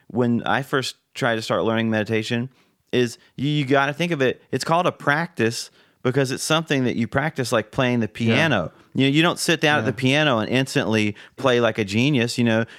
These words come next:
Speaker 1: you gotta work, you gotta practice. So I try to remind myself of that too when I'm in, 'cause I'm the same way. I mean, I go through terrible spells where I'm like, I can't meditate and I don't meditate for weeks or whatever. And I, you know,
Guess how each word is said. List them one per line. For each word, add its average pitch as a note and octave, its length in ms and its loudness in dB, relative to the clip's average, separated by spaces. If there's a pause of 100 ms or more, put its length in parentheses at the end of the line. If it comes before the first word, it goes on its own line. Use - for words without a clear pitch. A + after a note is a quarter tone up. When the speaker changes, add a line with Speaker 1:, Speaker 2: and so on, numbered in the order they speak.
Speaker 1:
you C#3 160 2
gotta C#3+ 300 2
work, A#2+ 480 0
you A#2+ 80 0
gotta C3 160 2
practice. C3 580 -4 (240)
So C#3 200 2
I C3+ 200 2
try C3+ 220 0
to A#2 120 2
remind B2+ 320 2
myself B2+ 320 0
of B2+ 60 -6
that C3 240 0
too F#3 180 2
when C#3+ 80 4
I'm C#3 180 2
in, B2 160 0 (220)
'cause C3 100 0
I'm D#3 220 2
the C3 60 -4
same A#2+ 260 0
way. C#3 220 2
I - 20 0
mean, A2+ 100 0
I B2 60 2
go B2 140 2
through G2+ 140 -8
terrible A#2 440 0
spells G2+ 400 0
where G2 100 0
I'm F#2 120 -2
like, F2+ 160 -2 (520)
I F#2 180 -4
can't A2+ 460 -2
meditate G#2 540 0
and F2+ 100 -2
I F#2+ 120 0
don't A2 240 0
meditate A2+ 360 0
for A#2 120 -4
weeks C3+ 420 0
or A2+ 80 0
whatever. G#2 240 2
And G2+ 80 0
I, G2 120 -2
you F#2+ 220 -2
know, G2 260 -2